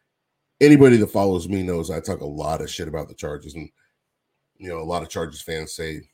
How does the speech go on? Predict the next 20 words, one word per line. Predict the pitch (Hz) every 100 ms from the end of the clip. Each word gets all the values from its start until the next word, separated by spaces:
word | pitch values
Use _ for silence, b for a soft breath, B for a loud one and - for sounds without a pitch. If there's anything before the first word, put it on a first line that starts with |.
| _ -
well, | 73
not | 82 78
a | 71
lot | 69 69
of | -
Chargers | 73 73
fans, | - 73 71
'cause | 73
they | 80
don't | 78 -
have | 82 85
a | 73
lot | 76 73
of |
fans. | - 73 73
They | 76
have, |
like, | 71 71
fifteen | - 90 82 - 76
total. | 80 80 73